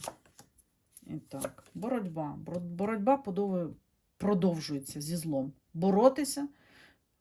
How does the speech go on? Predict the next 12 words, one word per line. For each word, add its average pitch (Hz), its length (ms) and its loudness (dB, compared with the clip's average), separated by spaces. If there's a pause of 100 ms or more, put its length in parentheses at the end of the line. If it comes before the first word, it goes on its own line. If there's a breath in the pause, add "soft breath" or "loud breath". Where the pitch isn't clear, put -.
(140)
Е, 165 280 -4
все 294 460 2
робимо 208 480 -2
своїми 165 480 -2
руками. 139 480 -4
Зі 151 140 -6
злом 226 300 2
треба 180 340 -4
боротися, 160 840 -4
мої 147 280 -6
дорогенькі. 147 760 -8
От 214 180 -8